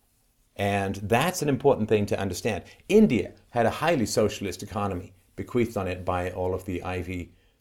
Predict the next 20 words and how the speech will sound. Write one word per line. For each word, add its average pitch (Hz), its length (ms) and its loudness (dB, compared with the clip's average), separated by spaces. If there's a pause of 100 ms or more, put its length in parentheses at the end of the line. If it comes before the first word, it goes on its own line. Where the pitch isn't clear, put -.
League 92 300 -4
intellectuals 95 560 -2
coming 98 300 -4
out 87 100 0
of 82 80 -4
England 95 380 0 (220)
after 98 240 -4
the 90 100 -6
Second 101 340 -2
World 90 220 0
War. 127 380 4 (440)
India 127 240 4
was 123 140 0
not 196 180 8
invaded, - 500 -2 (100)
and 95 180 -4
India 92 340 0
became 85 460 -6
more 85 220 -2
free. 117 340 -6